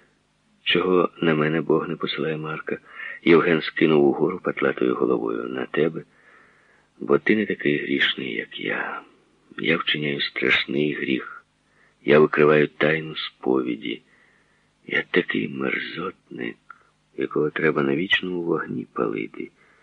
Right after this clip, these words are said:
Я самого Бога роблю спільником свого злочинства». І він, немов аж із зневагою, хмикнув на претензію Сергія.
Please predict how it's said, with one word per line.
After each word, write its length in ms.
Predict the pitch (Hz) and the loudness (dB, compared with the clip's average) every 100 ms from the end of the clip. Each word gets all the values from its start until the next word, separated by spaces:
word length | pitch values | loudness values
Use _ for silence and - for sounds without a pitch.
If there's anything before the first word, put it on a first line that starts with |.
| _ _ _ _ _ | _ _ _ _ _
Я 160 | - 85 | 4 4
самого 460 | - 107 113 110 | 6 4 4 2
Бога 360 | 98 101 87 67 | 2 6 6 4
роблю 320 | 65 64 60 | -2 -2 -4
спільником 760 | - - 76 64 58 58 57 58 | -4 -2 0 2 0 -4 -6 -6
свого 300 | - 62 62 | -4 0 0
злочинства». 800 | 64 62 - 57 53 - - - _ _ _ _ _ _ _ _ | 0 0 0 -2 -6 -12 -14 -14 _ _ _ _ _ _ _ _
І 100 | - | 0
він, 300 | 76 92 90 - _ _ _ _ _ | 4 4 2 -8 _ _ _ _ _
немов 480 | 69 76 82 92 - - | 0 2 4 2 0 0
аж 220 | 76 76 | 2 4
із 240 | 67 55 | 2 -2
зневагою, 640 | 73 71 73 92 82 82 | 0 2 4 0 -2 -6
хмикнув 840 | 76 - 62 67 73 - 69 67 - - - _ | -2 -2 0 -2 -4 -4 -2 -2 -4 -18 -20 _
на 120 | 67 67 | 0 2
претензію 640 | 67 64 64 65 64 64 | 2 2 2 0 -2 -6
Сергія. 800 | - 65 62 - 123 120 117 123 | -4 -4 -4 -4 -6 -6 -8 -10